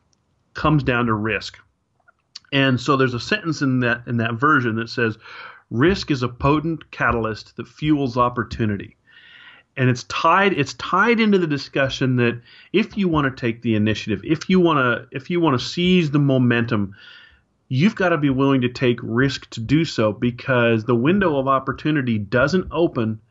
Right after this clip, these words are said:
unless you're willing to take risk. And, and so it's antithetical to a lot of people to take that risk.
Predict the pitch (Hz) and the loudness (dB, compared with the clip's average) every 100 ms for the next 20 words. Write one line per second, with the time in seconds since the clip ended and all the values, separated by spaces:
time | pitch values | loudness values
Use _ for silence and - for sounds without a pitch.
0 | - 127 131 127 127 117 120 113 110 - | -4 0 0 0 0 2 2 2 -2 -4
1 | 107 117 180 156 - - - - - _ | -4 0 0 0 -6 -16 -20 -20 -20 _
2 | _ - _ 160 165 160 147 143 - 143 | _ -20 _ 0 2 4 2 0 -2 0
3 | 143 - 165 151 147 139 123 - _ _ | 0 0 0 2 2 0 0 -6 _ _
4 | _ - 131 - 156 220 208 - 185 196 | _ -4 -4 -4 -2 0 0 0 0 0
5 | 180 120 120 - 131 123 131 180 170 - | -2 -6 -4 0 2 2 0 0 -2 0
6 | 175 165 110 107 - - 139 - 151 - | 0 0 -2 -4 -6 -4 -2 0 -2 0
7 | 117 110 117 123 101 - | 0 0 0 0 -2 -10